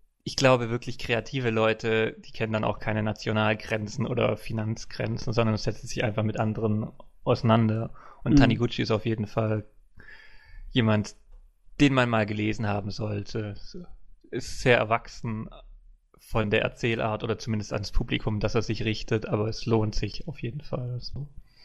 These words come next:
Speaker 2: Ja, das hat so eine Atmosphäre, so ein kleines bisschen, ja, ja, nicht, das Wort lyrisch stimmt vielleicht nicht, aber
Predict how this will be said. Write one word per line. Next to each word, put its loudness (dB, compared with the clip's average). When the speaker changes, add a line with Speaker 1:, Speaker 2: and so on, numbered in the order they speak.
Speaker 2:
Ja, 0
das 2
hat 0
so 4
eine 4
Atmosphäre, 2
so -4
ein 0
kleines 0
bisschen, 0
ja, 2
ja, 6
nicht, 2
das -2
Wort 2
lyrisch 4
stimmt 2
vielleicht -6
nicht, 0
aber 2